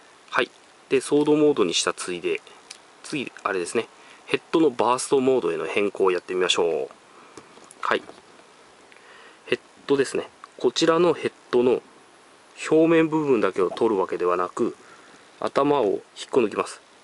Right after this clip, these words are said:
結構これ簡単に抜けます。はい。抜きましたら、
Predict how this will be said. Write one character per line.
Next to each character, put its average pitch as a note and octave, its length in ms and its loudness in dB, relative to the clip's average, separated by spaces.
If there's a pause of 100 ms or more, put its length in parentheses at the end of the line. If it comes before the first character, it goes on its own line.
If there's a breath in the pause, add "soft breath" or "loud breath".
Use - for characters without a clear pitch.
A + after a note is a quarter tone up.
結 C#4+ 120 -2
構 C3+ 100 0
こ - 80 0
れ F2+ 60 0
簡 G#2 160 -2
単 G2 140 0
に F#2+ 140 0 (200)
抜 G2+ 100 -2
け G2 100 0
ま E2+ 140 -2
す。 - 160 -14 (460)
は - 140 -2
い。 - 80 -6 (760 loud breath)
抜 C#3 100 0
き F#3 180 -2
ま F#3 140 2
し - 160 -4
た C#3+ 140 -2
ら、 C#3+ 280 0